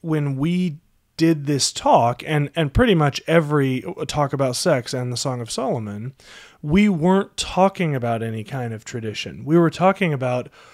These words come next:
what does Song of Solomon say? And understanding that Song of Solomon is written poetically,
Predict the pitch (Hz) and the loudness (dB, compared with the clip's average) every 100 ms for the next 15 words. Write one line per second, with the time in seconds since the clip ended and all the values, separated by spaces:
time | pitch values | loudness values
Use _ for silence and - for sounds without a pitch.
0 | - _ - 127 160 202 226 185 - 170 | -20 _ -10 0 4 6 4 2 2 2
1 | 160 139 - 160 147 139 127 113 - - | 2 -2 -2 0 0 0 -4 -6 -6 0
2 | 190 160 85 95 165 _ _ _ _ _ | 0 0 -4 -10 -10 _ _ _ _ _
3 | _ _ _ _ 190 185 170 160 156 - | _ _ _ _ 0 2 2 0 -4 -8
4 | _ _ - 143 190 226 247 202 202 233 | _ _ -10 -4 -4 -2 0 0 0 -2
5 | 208 160 143 180 - 165 165 180 170 123 | -4 -6 -6 -6 -4 -2 -2 -2 -6 -6
6 | 120 131 175 202 _ - 214 254 190 131 | -10 -8 -8 -10 _ -4 0 2 0 -2
7 | - 98 131 208 | -8 -12 -10 -14